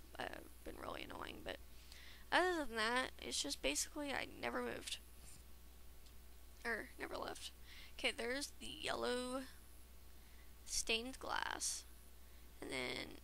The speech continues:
there's the stained glass panes. Let's write this down. Yellow stained glass. And if I miss anything in any episode, let me know. Or let me know what I've missed off my list.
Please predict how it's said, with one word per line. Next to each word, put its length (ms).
there's 260
the 160
stained 480
glass 340
panes. 680
Let's 220
write 300
this 220
down. 420
Yellow 420
stained 520
glass. 600
And 160
if 160
I 120
miss 400
anything 440
in 160
any 220
episode, 680
let 180
me 140
know. 460
Or 260
let 100
me 240
know 140
what 140
I've 140
missed 260
off 180
my 160
list. 460